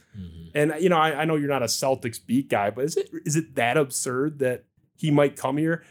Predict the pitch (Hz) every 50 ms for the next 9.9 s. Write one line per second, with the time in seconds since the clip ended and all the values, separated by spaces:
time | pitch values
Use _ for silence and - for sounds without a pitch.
0 | _ _ _ - 170 170 175 190 190 185 - - 180 175 - 214 190 - - 180
1 | 170 165 - 185 175 160 160 156 151 147 143 139 143 139 135 131 131 135 131 135
2 | 135 123 - 139 135 127 - - - 127 120 127 127 120 123 117 120 120 117 113
3 | - 110 110 107 104 104 98 98 101 95 98 98 - - 95 87 82 87 - 82
4 | 85 85 90 90 98 107 113 110 - 143 131 123 120 107 117 135 147 151 143 135
5 | 139 131 120 120 120 113 113 - _ _ _ _ _ _ _ _ - - _ -
6 | - 143 139 131 - 135 131 123 123 113 113 - 120 110 98 - - - 95 101
7 | - - - 208 208 185 220 180 165 147 127 120 - - - 156 156 156 - 135
8 | 113 - - - - - 180 214 110 - 185 151 123 120 101 117 120 131 139 -
9 | - 95 95 104 107 113 113 110 127 131 131 117 107 107 110 107 113 -